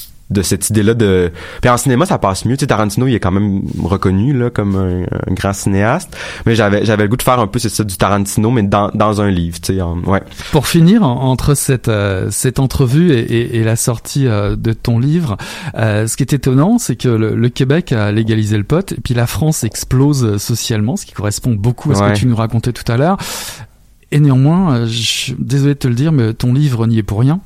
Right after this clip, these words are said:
Speaker 2: <laughs> Mais juste par curiosité, est-ce qu'un événement incongru comme ça au moment d'une, d'une écriture pourrait, euh, faire dévier justement, euh, ton inspiration ? Ou es-tu incorruptible à, à, à, à ces, ce genre de, de faits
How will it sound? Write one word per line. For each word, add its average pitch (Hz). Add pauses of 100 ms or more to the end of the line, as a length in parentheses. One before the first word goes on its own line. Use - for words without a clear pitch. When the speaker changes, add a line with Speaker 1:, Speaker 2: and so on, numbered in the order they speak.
Speaker 2:
<laughs> 165
Mais 143
juste 190
par 147
curiosité, 156
est-ce 139
qu'un 185
événement 170
incongru 135
comme 113
ça 147
au 127
moment 123
d'une, 113
d'une 113
écriture 139 (460)
pourrait, 123 (120)
euh, 104
faire 117
dévier 127
justement, 113
euh, 98
ton 117
inspiration ? 123 (300)
Ou 139
es-tu 202
incorruptible 131
à, 98 (180)
à, 101 (120)
à, 101
à 104
ces, -
ce -
genre 127
de, 110
de 107
faits 113